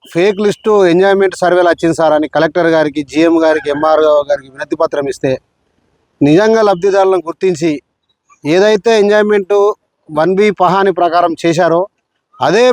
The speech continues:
పేర్లు ఇప్పుడు కూడా వాళ్ళు ఎంజాయ్‌మెంట్ చేసిన లిస్టునే ఆధారంగా చేసుకొని ఎవరైతే నకిలీ రైతులు ఉన్నారో సార్ వాళ్ళని గుర్తించి మీరు నిజమైన లబ్ధిదారులకు పేమెంట్ చేయాలి సార్ అని దరఖాస్తు చేస్తే విచారణ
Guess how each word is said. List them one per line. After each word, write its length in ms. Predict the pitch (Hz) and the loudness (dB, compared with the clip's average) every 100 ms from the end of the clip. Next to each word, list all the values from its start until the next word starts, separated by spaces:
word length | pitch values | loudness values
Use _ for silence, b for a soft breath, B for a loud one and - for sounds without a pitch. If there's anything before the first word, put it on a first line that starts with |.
| 202 | 0
పేర్లు 260 | 220 226 208 | -2 0 -2
ఇప్పుడు 200 | 202 202 202 | -2 -2 0
కూడా 160 | 202 190 - _ _ 143 147 | 0 -2 -4 _ _ -6 0
వాళ్ళు 180 | 180 180 | 2 2
ఎంజాయ్‌మెంట్ 480 | 190 226 233 220 214 208 | 2 2 0 0 -2 -2
చేసిన 200 | 190 185 | -2 -2
లిస్టునే 340 | 175 - 208 196 160 143 | -4 -4 -2 0 0 -2
ఆధారంగా 400 | 175 208 214 208 185 | 0 2 2 0 0
చేసుకొని 380 | 175 - 151 175 - _ _ _ 139 | -2 -4 -8 -8 -12 _ _ _ -2
ఎవరైతే 340 | 196 247 254 240 | 0 0 0 0
నకిలీ 260 | 208 226 247 | -2 -2 0
రైతులు 240 | 233 208 202 | 0 -2 -4
ఉన్నారో 200 | 196 185 165 | -2 -2 0
సార్ 160 | 175 202 | -2 -2
వాళ్ళని 220 | 175 180 151 151 | -2 -2 -4 -8
గుర్తించి 460 | 175 233 214 190 220 - _ _ _ _ _ | -4 -2 0 0 -2 -6 _ _ _ _ _
మీరు 400 | 143 165 214 240 233 - _ _ _ 170 | 0 2 2 2 0 -4 _ _ _ -6
నిజమైన 460 | 160 190 240 254 233 | -2 0 0 2 0
లబ్ధిదారులకు 520 | 190 208 208 202 180 175 | 0 -2 -2 -2 -2 -2
పేమెంట్ 300 | 180 190 180 | -2 0 0
చేయాలి 220 | 170 165 165 | 0 -2 -2
సార్ 120 | 160 | -2
అని 100 | 156 | 0
దరఖాస్తు 340 | 151 156 170 160 | -2 -2 -4 -4
చేస్తే 220 | 139 160 165 147 | -6 -4 -2 -2
విచారణ 360 | 156 214 220 | -2 0 0